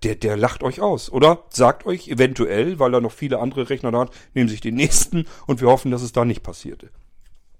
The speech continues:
Aber ihr habt darauf um Himmels Willen keinen Anspruch,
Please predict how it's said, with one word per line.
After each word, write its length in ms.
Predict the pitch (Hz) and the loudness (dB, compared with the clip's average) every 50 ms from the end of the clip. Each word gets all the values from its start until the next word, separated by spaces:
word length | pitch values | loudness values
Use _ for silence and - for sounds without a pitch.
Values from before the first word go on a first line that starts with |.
| - - _ - - _ _ - - - - - - - - - - | -20 -20 _ -20 -20 _ _ -20 -20 -20 -20 -20 -20 -20 -20 -8 -6
Aber 140 | - 110 - | -2 -2 -2
ihr 160 | 117 92 92 | -2 -2 -2
habt 220 | 131 143 - - | -2 -2 -2 -4
darauf 440 | - 95 90 95 110 110 - - - - | -4 -6 -4 -2 -4 -4 -4 -6 -10 -6
um 160 | - 110 107 | -6 -6 -2
Himmels 340 | 104 139 165 147 117 - - | 0 0 0 0 0 -2 -4
Willen 180 | 139 139 117 - | -2 -2 -2 -4
keinen 240 | - 117 110 117 | -4 -6 -6 -4
Anspruch, 640 | - 147 180 175 - - - - 98 90 - - | -4 -4 -4 -4 -6 -8 -6 -6 -8 -8 -8 -16